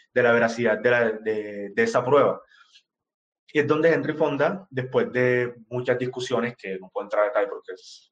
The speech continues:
se extendería mucho, eh, llega a la conclusión de que era muy improbable que un anciano de setenta y cinco años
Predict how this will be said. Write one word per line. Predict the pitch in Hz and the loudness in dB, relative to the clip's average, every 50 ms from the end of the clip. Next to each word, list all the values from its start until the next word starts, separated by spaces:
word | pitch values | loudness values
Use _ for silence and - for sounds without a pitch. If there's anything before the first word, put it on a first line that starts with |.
| _ | _
se | _ - - 104 | _ -16 -14 -12
extendería | - - 113 110 110 110 107 110 110 107 | -8 -6 -6 -4 -2 -2 -2 0 0 -2
mucho, | 107 113 120 113 113 113 - - - _ - - - - _ _ _ _ | -2 -2 -4 -2 -2 -2 -2 -4 -8 _ -20 -20 -20 -20 _ _ _ _
eh, | - 131 123 120 117 113 110 110 | 0 2 4 6 6 4 4 2
llega | - 123 117 120 | 2 2 2 2
a | |
la | 127 135 | 2 0
conclusión | 135 135 131 131 123 123 123 123 120 117 | 0 -2 -2 -2 -2 0 0 0 0 2
de | 127 127 | 0 0
que | 127 123 113 107 - - _ _ _ _ _ _ _ _ _ | 2 2 2 0 0 -4 _ _ _ _ _ _ _ _ _
era | - 135 127 135 143 | -2 0 0 0 2
muy | 147 156 170 165 | 2 0 2 2
improbable | 170 170 170 160 156 143 135 127 127 127 131 135 127 - _ _ _ _ | 0 -2 0 4 4 6 6 6 4 2 0 -2 -6 -12 _ _ _ _
que | - 139 123 | -2 0 0
un | 113 113 120 120 123 | 0 0 0 0 -2
anciano | 127 123 123 - - 147 131 123 120 120 | -2 -2 -4 -4 0 0 0 0 0 -2
de | 113 | -4
setenta | 110 113 104 113 110 107 - | -4 -4 -6 -8 -8 -10 -12
y | 113 | -12
cinco | - 117 110 110 - - 123 | -10 -10 -12 -10 -4 -2 -2
años | 120 120 120 117 117 123 - _ | -2 -2 -6 -10 -12 -14 -16 _